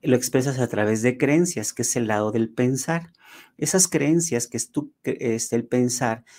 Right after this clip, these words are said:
son formas estructuradas de pensamiento que te llevan a un propósito, que te llevan a una intención para lograrlas.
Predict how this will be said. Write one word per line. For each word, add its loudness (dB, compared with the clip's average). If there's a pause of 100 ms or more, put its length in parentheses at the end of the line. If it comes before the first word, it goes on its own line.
(100)
son 2
formas 0
estructuradas -2
de -8
pensamiento -2 (320)
que -4
te 0
llevan 0
a -2
un -4
propósito, -10
que -18
te -8
llevan 0
a -4
una -2
intención -6
para -12
lograrlas. -14